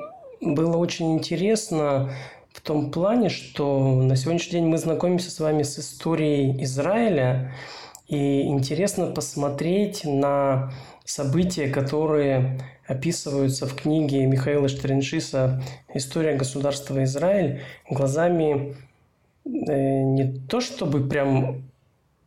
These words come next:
современника, а непосредственного участника всех этих событий. И мне захотелось поделиться с вами этой книгой, поэтому сегодня мы начинаем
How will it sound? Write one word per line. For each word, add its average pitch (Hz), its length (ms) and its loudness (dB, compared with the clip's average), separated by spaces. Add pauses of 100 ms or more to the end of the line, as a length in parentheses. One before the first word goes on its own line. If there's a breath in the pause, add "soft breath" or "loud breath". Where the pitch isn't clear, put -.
(140)
современника, 143 1040 0
а 143 80 -2
непосредственного 156 880 0
участника 147 800 0
всех 131 260 -4
этих 131 260 -2
событий. 131 720 0 (960 loud breath)
И 180 140 0
мне 185 300 4
захотелось 190 560 -2
поделиться 165 720 -2
с - 120 -10
вами 151 360 2
этой 135 340 0
книгой, 175 840 0 (1300 loud breath)
поэтому 160 400 0
сегодня 160 420 0
мы 147 120 2
начинаем 139 920 2